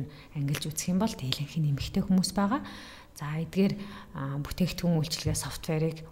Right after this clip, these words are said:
өдөр тутмынхаа амьдралд хэрэглэж, ажлынхаа бүтээмжийг нэлээд дээшлүүлж байгаа байгууллагууд дээрээс ч гэсэн эргээд харахад эдгээр хэрэгжилж байгаа. Бид нар одоо, бидний хэллэгээр бол эцсийн хэрэглэгчд гэж хэ-, хэлдэг end user.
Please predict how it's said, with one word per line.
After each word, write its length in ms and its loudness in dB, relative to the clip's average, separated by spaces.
өдөр 180 4
тутмынхаа 540 6
амьдралд 460 0
хэрэглэж, 480 2
ажлынхаа 480 2
бүтээмжийг 540 2
нэлээд 240 6
дээшлүүлж 420 2
байгаа 320 -2
байгууллагууд 560 0
дээрээс 320 6
ч 80 2
гэсэн 180 2
эргээд 220 -2
харахад 320 -4
эдгээр 240 -4
хэрэгжилж 400 -4
байгаа. 240 -4
Бид 180 -2
нар 160 4
одоо, 240 -4
бидний 240 8
хэллэгээр 480 2
бол 220 -6
эцсийн 400 10
хэрэглэгчд 480 0
гэж 160 -4
хэ-, 220 2
хэлдэг 320 0
end 240 4
user. 260 2